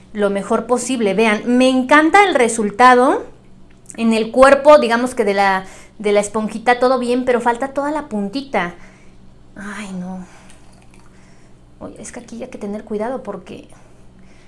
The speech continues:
no se le quita, mis chicas. No se le quita. Estoy contenta con el resultado, pero la puntita es como la que le falta, la que, la que utilizas para la esquinita del ojo.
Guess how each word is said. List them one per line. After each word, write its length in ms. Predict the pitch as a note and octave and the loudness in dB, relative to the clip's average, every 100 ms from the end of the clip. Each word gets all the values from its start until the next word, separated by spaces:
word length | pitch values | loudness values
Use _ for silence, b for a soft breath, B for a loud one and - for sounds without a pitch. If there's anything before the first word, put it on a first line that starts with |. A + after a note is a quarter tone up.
| b | b
no 120 | A3 A3+ | -12 -10
se 160 | C#4 | -10
le 200 | B3+ A3 | -10 -12
quita, 500 | - A#3 C4+ C4+ A#3+ | -14 -16 -16 -14 -12
mis 260 | A3 G#3 - | -10 -10 -12
chicas. 840 | - G#3+ A3 G#3 F3+ F3 - - - - - - b b b b b b | -14 -14 -12 -14 -14 -16 -18 -18 -18 -16 -14 -16 b b b b b b
No 80 | - | -18
se 120 | - | -8
le 240 | C#4 A#3+ A#3 | -4 -4 -4
quita. 720 | A3+ A#3+ - G3+ F#3 F3 E3+ D#3 B B - - | -12 -14 -8 -6 -4 -6 -10 -14 B B -20 -6
Estoy 300 | A#3+ B3+ D#4 | -4 -4 -4
contenta 440 | - F4+ F4 D#4+ E4+ | -2 0 0 0 2
con 100 | D4 | 2
el 100 | C#4 | 0
resultado, 460 | A3 A3 A#3+ C4+ | -2 -2 -2 0
pero 160 | D#4 E4+ | 2 2
la 180 | E4 E4 | 0 0
puntita 640 | A3 G#3 B3 - B3 D#4 G#4 B B B B | -4 -4 -6 -4 -4 -4 -8 B B B B
es 260 | - A3+ - | -8 -8 -8
como 300 | - A3+ G#3 | -8 -4 -4
la 180 | F#3+ F3+ | -4 -6
que 120 | G3 | -6
le 140 | F3+ | -8
falta, 420 | F3+ A#3 A#3 A3+ F3+ | -6 -2 -2 -2 -6
la 180 | F#3 | -6
que, 540 | F#3 G#3 G3 G3 - - | -4 -4 -2 -4 -8 -8
la 200 | A3 G#3+ | -4 -4
que 80 | A#3 | -4
utilizas 420 | A#3 A#3+ B3 D4 | -6 -6 -6 -8
para 400 | - B3+ A#3 G#3 | -2 0 0 -4
la 100 | F#3+ | -6
esquinita 460 | F#3+ G#3+ G#3+ G#3 B3 | -6 -6 -4 -2 -2
del 200 | G#3 G3+ | -2 -2
ojo. 300 | A3+ F#3 | -4 -8